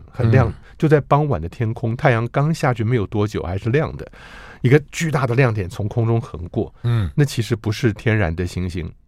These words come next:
Speaker 1: 也不是正常的人造卫星，那是美国的太空梭，
Speaker 2: 啊。
Speaker 1: 结合了俄国的和平号太空站。
Speaker 2: 嗯。
Speaker 1: 你想象不到美国人跟俄国人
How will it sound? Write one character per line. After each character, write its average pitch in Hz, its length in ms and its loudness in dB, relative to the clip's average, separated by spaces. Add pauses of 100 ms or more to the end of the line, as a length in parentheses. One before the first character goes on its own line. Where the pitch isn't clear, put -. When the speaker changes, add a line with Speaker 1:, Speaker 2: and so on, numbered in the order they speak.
Speaker 1:
也 82 200 -8 (320)
不 131 120 6
是 135 160 2
正 110 260 2
常 92 180 -4
的 104 60 -2
人 92 160 -2
造 110 140 0
卫 90 160 0
星， 82 260 -8
那 131 80 2
是 139 140 0 (100)
美 80 160 -2
国 92 160 -4
的 110 100 0
太 113 200 0
空 107 180 -2
梭， 104 260 -2
Speaker 2:
啊。 - 60 -8 (420)
Speaker 1:
结 120 280 4
合 110 160 -2
了 110 100 2 (120)
俄 135 180 4
国 95 160 -4
的 101 100 -2
和 - 180 -4
平 95 140 -4
号 101 160 0
太 92 140 -4
空 87 160 -4
站。 98 200 -6 (260)
Speaker 2:
嗯。 135 360 4 (240)
Speaker 1:
你 143 140 8
想 120 200 0
象 131 200 2
不 101 80 -4
到 127 120 4
美 101 200 0
国 107 160 2
人 110 80 0
跟 123 160 4
俄 107 200 2
国 85 160 -4
人 67 160 -6